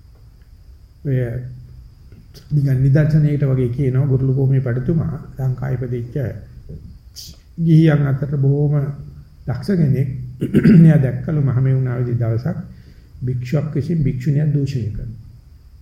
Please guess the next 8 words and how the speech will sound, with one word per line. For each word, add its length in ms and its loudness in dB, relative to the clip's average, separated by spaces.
ඉතින් 200 -4
එයා 140 4
හිතුවලු 300 0
මේ 160 2
මහමෙවුනා 640 2
කියන්නේ 220 2
සුදු 260 0
භූමියක්. 440 2